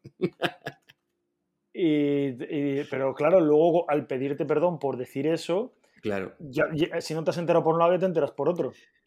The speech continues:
Speaker 1: Eh, claro, al final, al final le fui preguntando, entonces me dijo un poco, no me dijo el comentario, porque seguramente ni se acordará ella de cómo, de,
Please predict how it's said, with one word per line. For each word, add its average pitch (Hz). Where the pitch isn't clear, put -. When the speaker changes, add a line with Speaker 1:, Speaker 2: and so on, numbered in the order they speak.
Speaker 1:
Eh, 147
claro, 135
al 110
final, 127
al 123
final 120
le 143
fui 135
preguntando, 139
entonces 123
me 117
dijo 117
un 127
poco, 143
no 117
me 123
dijo 135
el 113
comentario, 107
porque 95
seguramente 104
ni 98
se 92
acordará 92
ella 101
de 90
cómo, 98
de, 95